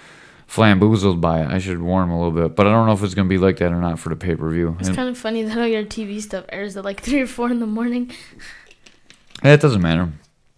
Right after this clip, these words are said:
Speaker 1: It's just good practice 'cause then I'm, I'm used to it, and, uh, I, I actually really like doing it and, uh, take it pretty seriously.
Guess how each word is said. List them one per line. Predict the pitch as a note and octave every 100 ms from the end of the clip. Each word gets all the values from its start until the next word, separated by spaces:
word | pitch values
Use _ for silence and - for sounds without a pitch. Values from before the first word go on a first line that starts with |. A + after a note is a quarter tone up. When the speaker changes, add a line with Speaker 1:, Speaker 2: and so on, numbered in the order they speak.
| _ -
Speaker 1:
It's | A2+
just | A#2
good | - A#2
practice | G2 F2+ G2 E2 - - _
'cause | - F2+
then | F#2
I'm, | F#2 F2 E2
I'm | F2 F#2
used | F#2+ -
to | F2
it, | E2+ - -
and, | F2 E2 D#2+
uh, | E2 E2+
I, | - A#2
I | -
actually | F#2 A2 D3 G2+
really | F#2 F#2+
like | F2 D#2+
doing | F#2+ F#2+
it | D#2+ D#2+ -
and, | E2 E2
uh, | E2 E2 D#2+ - - - - _ -
take | C3 B2+
it |
pretty | B2 C#3
seriously. | C3 D#3 B2+ F2+